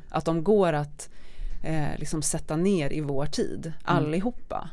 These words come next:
Speaker 2: Mm.
Speaker 1: Och det finns saker att känna igen sig i, i allt
Speaker 2: Mm.
Speaker 1: egentligen.
Speaker 2: Mm.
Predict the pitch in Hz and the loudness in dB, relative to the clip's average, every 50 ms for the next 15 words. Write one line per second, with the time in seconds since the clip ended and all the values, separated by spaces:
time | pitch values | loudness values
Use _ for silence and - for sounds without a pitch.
0 | - 156 147 139 139 - 175 165 170 - - 156 156 - - 147 151 151 - 160 | -4 -2 0 0 0 -2 -2 -2 -2 -2 -2 -2 -2 -2 -2 -2 -2 -2 0 8
1 | 151 - - - - - - - - - 156 147 147 147 147 143 143 143 - - | 12 12 12 12 12 12 12 12 12 8 6 4 4 2 0 0 -2 -2 -2 -2
2 | 139 - 127 104 - - - - 208 247 190 - - - - - - - - - | -2 -4 -4 -4 -4 -6 -4 -2 0 0 0 -2 -4 -6 -6 -6 -6 -6 -6 -4
3 | - 147 143 143 143 - - 78 - - - - 143 135 135 139 | -2 0 0 0 -2 -4 -6 -6 -6 -8 -8 -6 -6 -6 -6 -6